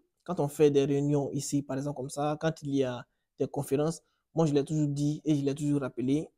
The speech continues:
euh, aux, aux autorités russes ou bien à ceux qui s'occupent un peu dans les universités et tout ça,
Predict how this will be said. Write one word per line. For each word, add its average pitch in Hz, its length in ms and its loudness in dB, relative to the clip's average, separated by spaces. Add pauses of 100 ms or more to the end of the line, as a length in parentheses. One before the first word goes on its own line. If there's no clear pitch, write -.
(140)
euh, 104 580 -4 (460)
aux, 127 240 0
aux 143 120 0
autorités 143 380 0
russes 160 260 2
ou 147 60 -2
bien 147 420 2 (220)
à - 140 -6
ceux 165 300 4
qui 160 100 -8
s'occupent - 260 -6
un 139 80 0
peu 151 300 4
dans 139 100 -2
les 135 120 2
universités 139 420 0
et 135 40 0
tout 165 120 -10
ça, 151 280 -4